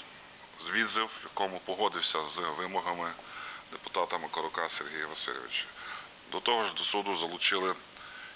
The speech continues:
ще шість, десять осіб, які були присутні на сесії, або які права були затронуті в рішенні по зміні складу деп-,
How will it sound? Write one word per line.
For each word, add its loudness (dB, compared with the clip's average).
ще 6
шість, 2
десять 2
осіб, 2
які -6
були 2
присутні 0
на 0
сесії, 0
або 6
які -2
права 4
були 4
затронуті 4
в 2
рішенні 4
по 4
зміні -2
складу 2
деп-, -8